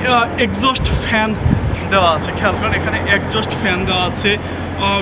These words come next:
গরুগুলা হচ্ছে এই যেখানে আমাদের এখানে, আহ, স্প্রে, হ্যাঁ, আমাদের এখানে দেখেন এগুলা যাতে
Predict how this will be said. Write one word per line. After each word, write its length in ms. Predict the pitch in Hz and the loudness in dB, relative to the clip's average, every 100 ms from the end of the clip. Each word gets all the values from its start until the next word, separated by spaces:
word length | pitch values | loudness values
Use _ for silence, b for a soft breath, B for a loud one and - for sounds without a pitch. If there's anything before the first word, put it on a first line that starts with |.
| 175 | 0
গরুগুলা 560 | 220 214 196 202 208 208 | -2 -2 -2 0 2 0
হচ্ছে 380 | 220 214 - | -2 -2 0
এই 160 | 254 302 | 0 0
যেখানে 260 | 254 254 220 | -2 0 -2
আমাদের 280 | 202 214 | 0 0
এখানে, 240 | 214 - 202 | -2 -2 -4
আহ, 720 | - - - - 214 220 220 - - - - - - - 269 | -4 -4 -4 -4 -2 -2 -2 -2 -4 -4 -4 -4 -4 -2 0
স্প্রে, 460 | - - 277 233 - - - - - - - - | 4 4 4 4 4 2 2 0 0 0 0 2
হ্যাঁ, 180 | 277 247 - - - - | 4 4 6 6 6 6
আমাদের 380 | 233 233 240 247 | 4 4 4 2
এখানে 240 | 240 254 233 | 2 0 2
দেখেন 320 | 220 240 277 294 - - - - - - - - 214 | 2 2 -2 -2 -6 -6 -6 -6 -6 -6 -6 -4 -4
এগুলা 400 | 220 247 262 254 | -2 4 4 4
যাতে 160 | 233 | 0